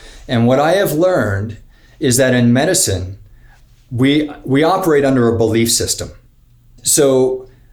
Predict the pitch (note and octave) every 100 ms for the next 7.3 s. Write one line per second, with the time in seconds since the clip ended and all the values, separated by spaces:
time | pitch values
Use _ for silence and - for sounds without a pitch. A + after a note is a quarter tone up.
0 | - C3 - C#3 F#3 G#3+ G#3+ E3+ D#3 B2+
1 | B2 C#3+ C#3+ A#2 G#2 G2 G#2 G#2+ - B2
2 | A#2 B2 G#2+ A2 A2 A#2 C3+ C#3 - C#3
3 | B2+ A#2 A#2 G#2+ A#2 G2+ G#2 G#2 G#2 G2+
4 | A2+ A2 A2 A2 B2+ C3 C3+ B2 A2 F#2+
5 | - C3 - A#2 A#2+ A#2 A2 - - A#2
6 | A#2+ A2+ A2+ G2+ A#2+ G#2+ G#2 F#2+ G2 A2+
7 | F2 F2